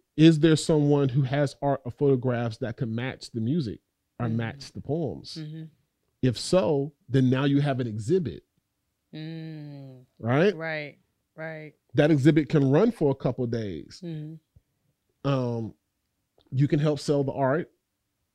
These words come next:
Speaker 2: Mm-hmm.
Speaker 1: and you can build an audience for you and your music. But
Speaker 2: Mm-hmm.
Speaker 1: then now it's an exhibit. But we don't think about that
Speaker 2: Mm-hmm.
Speaker 1: because fine art is not something that's accessible to everyone. So if
Speaker 2: Mm-hmm.
Speaker 1: we haven't experienced it, we, we don't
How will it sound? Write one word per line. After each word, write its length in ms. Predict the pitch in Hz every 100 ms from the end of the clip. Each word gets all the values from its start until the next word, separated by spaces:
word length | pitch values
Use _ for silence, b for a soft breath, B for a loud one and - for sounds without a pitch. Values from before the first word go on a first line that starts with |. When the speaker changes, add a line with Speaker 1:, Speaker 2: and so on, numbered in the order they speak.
| _ _ _ _
Speaker 2:
Mm-hmm. 320 | 170 156 156
Speaker 1:
and 800 | 147 143 139 135 135 131 131 127 -
you 120 | 143
can 280 | - 143 123
build 260 | 131 131
an 80 | 123
audience 380 | 123 123 120 120
for 140 | - 110
you 280 | 110 117
and 120 | 110 113
your 160 | 107
music. 420 | 117 165 131 87 - -
But 180 | 156 156
Speaker 2:
Mm-hmm. 120 | 156
Speaker 1:
then 140 | 127 127
now 220 | 120 156
it's 120 | -
an 100 | 185
exhibit. 560 | 160 151 240 156 71 107
But 360 | 156 151 - _ _ _ _ _ _ _ _ _ _ _ -
we 140 | 151
don't 280 | 156 143 - _ _ _ _ -
think 180 | - 180
about 280 | 160 120 101
that 220 | 76 55 - _
Speaker 2:
Mm-hmm. 340 | 170 151 147 160 -
Speaker 1:
because 560 | - 135 190 170 147 127
fine 400 | - 156 151 143
art 320 | 131 127 117 _
is 100 | 117
not 220 | 117 120 -
something 380 | 131 113 117
that's 180 | 110 101
accessible 460 | - - 151 147 120
to 100 | 73
everyone. 460 | 98 87 69 60
So 380 | - 127 107 110
if 140 | - 104
Speaker 2:
Mm-hmm. 60 |
Speaker 1:
we 60 | 123
haven't 280 | 143 127 117
experienced 560 | - - 160 151 120
it, 120 | 117 107
we, 220 | 127 127
we 140 | 127
don't 220 | 127 120